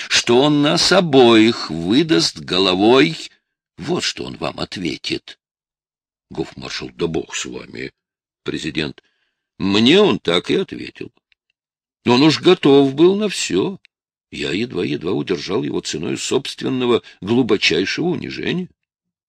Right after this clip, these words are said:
"Ну-с, что скажете?" Гофмаршал смотрит на него, как баран.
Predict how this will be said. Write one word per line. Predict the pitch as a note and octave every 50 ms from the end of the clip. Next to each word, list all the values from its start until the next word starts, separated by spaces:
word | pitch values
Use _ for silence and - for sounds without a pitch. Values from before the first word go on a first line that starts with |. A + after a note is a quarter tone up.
| _ _ _ _ _ _ _ _ _ _ _ _ _ _ _ _ _ _ _ _ _ _ _ -
"Ну-с, | C4 C4 F4 D#4+ A#2 E2+ - - - - - _ _ _ _
что | - - - - G#3 G3 -
скажете?" | - - - B3 A#3+ C#3+ - D#2+ C#2 _ - C#2+ B1 B1+ _ _ _ _ _ _ _ _ _ _ _ _ _ _ _ _ _ _ _ _ _ _ _ _ _ _
Гофмаршал | - E2+ F#2+ E2+ - - F2 F#2 E2+ - - F2+ E2+ D#2+
смотрит | - - E2+ E2 G2 F#2 - E2+ E2 -
на | E2+
него, | F2 F2+ F2+ F2+ E2
как | - F#2 F2 D2+ B1+
баран. | C2+ F2 F2 D#2 D2+ B1+ A#1+